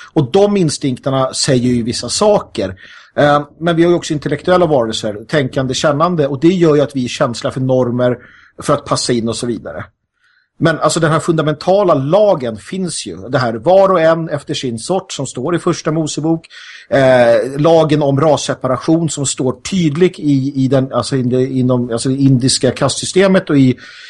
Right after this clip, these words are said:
Bhagavad Gita. Står klart och tydligt där. Alltså det går igen i alla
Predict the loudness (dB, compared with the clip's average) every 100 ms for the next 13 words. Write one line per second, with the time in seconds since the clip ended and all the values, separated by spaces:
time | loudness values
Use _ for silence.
0 | -6 -2 -2 -2 -2 -2 -4 -2 -2 -2
1 | _ -20 -12 -10 0 0 2 -4 -4 -6
2 | -2 -2 0 -4 -2 2 2 4 2 2
3 | 0 -2 0 2 2 2 2 2 0